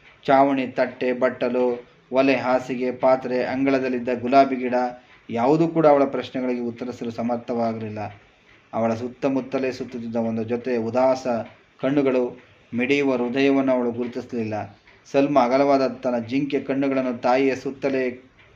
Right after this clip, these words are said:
ಕಾವಲನಾಗಿಸಿದಳು. ಎಸ್ ಎಸ್ ಎಲ್ ಸಿ ಪರೀಕ್ಷೆ ತಯಾರಿ ನಡೆಸುತ್ತಿದ್ದ ಆಕೆಗೆ ಪ್ರತಿ ಕ್ಷಣವೂ ಪುಸ್ತಕದಲ್ಲಿ ಹುದುಗಿಕೊಳ್ಳಬೇಕೆಂದೆನಿಸುತ್ತಿತ್ತು. ಆದರೆ ನುಡಿಯಲು ಸಾಧ್ಯವಾಗದ ತೀವ್ರ ಆತಂಕವೊಂದು ಆಕೆಯ ಸುಪ್ತ ಚೇತನವನ್ನು ಜಾಗೃತವಾಗಿರಿಸಿದ್ದರಿಂದ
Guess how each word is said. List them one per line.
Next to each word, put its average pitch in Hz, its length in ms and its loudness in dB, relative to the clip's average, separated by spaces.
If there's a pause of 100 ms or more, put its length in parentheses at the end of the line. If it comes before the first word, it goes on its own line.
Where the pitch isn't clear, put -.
ಕಾವಲನಾಗಿಸಿದಳು. 131 1040 2 (500)
ಎಸ್ 120 140 -4
ಎಸ್ 139 120 -4
ಎಲ್ 139 140 0
ಸಿ 135 140 -2
ಪರೀಕ್ಷೆ 135 360 -2
ತಯಾರಿ 131 360 2
ನಡೆಸುತ್ತಿದ್ದ 127 500 -8
ಆಕೆಗೆ 120 640 -2 (400)
ಪ್ರತಿ 151 220 0
ಕ್ಷಣವೂ 151 340 4
ಪುಸ್ತಕದಲ್ಲಿ 139 840 0 (200)
ಹುದುಗಿಕೊಳ್ಳಬೇಕೆಂದೆನಿಸುತ್ತಿತ್ತು. 131 1400 0 (340)
ಆದರೆ 135 300 4
ನುಡಿಯಲು 147 400 6
ಸಾಧ್ಯವಾಗದ 135 640 2
ತೀವ್ರ 143 280 0
ಆತಂಕವೊಂದು 131 1000 0 (180)
ಆಕೆಯ 143 420 2
ಸುಪ್ತ 143 280 -6
ಚೇತನವನ್ನು 131 920 0
ಜಾಗೃತವಾಗಿರಿಸಿದ್ದರಿಂದ 135 1200 0